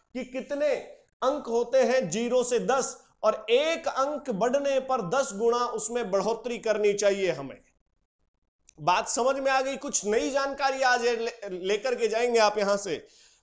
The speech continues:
मैं यकीन दिला रहा हूं कि भूकंप से संबंधित नई जानकारी आज आप हास-, हासिल करेंगे।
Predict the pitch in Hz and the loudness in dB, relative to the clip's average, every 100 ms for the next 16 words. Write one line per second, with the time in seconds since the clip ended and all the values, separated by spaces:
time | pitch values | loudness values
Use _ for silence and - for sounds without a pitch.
0 | - 208 220 226 262 254 247 254 247 233 | -2 2 2 0 -4 -2 4 4 6 2
1 | 233 233 - _ 202 165 202 247 262 247 | 0 -8 -20 _ -2 0 2 0 0 0
2 | 233 220 233 254 262 233 202 254 254 240 | 0 2 2 0 0 2 4 4 4 2
3 | 240 240 233 226 220 214 196 190 202 180 | 4 2 4 6 6 4 2 -2 -4 -8
4 | - 180 226 226 202 196 139 113 | -6 -2 -2 2 2 2 -4 -10